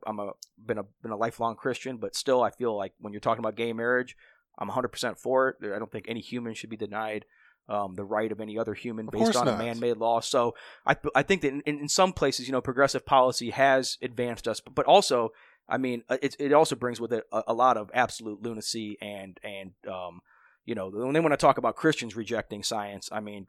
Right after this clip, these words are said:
Speaker 1: we, I mean, uh, Christians are looking like freaking, uh, Stephen Hawking compared to some of these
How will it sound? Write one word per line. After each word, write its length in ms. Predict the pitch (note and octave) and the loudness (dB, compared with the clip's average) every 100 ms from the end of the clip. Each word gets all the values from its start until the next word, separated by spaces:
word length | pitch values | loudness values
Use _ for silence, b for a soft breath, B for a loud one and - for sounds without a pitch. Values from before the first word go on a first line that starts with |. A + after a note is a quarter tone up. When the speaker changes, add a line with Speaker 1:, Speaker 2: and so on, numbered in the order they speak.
| _ | _
Speaker 1:
we, 160 | A#2+ A#2+ | -10 -8
I 40 | A2+ | -8
mean, 160 | A2+ G2+ | -8 -8
uh, 80 | A#2 | -10
Christians 460 | - E3 D3+ B2+ | 0 0 0 -4
are 40 | A#2+ | -2
looking 300 | B2 A#2 A2+ | -2 -2 -6
like 160 | A2 - | -8 -8
freaking, 380 | - A#2 A2+ G2 _ _ _ b b b b | -6 -6 -6 -14 _ _ _ b b b b
uh, 300 | - G#2+ F#2+ F#2+ _ _ _ | -4 -2 -2 -6 _ _ _
Stephen 320 | - C3+ A#2 | -2 -2 -2
Hawking 380 | A2+ C#3+ - G2 | 4 4 2 -8
compared 320 | A2 B2 A2+ | -8 -4 -4
to 40 | |
some 200 | G#2+ A#2+ | -4 -6
of 80 | A2 | -6
these 300 | G#2 G2+ - | -10 -10 -12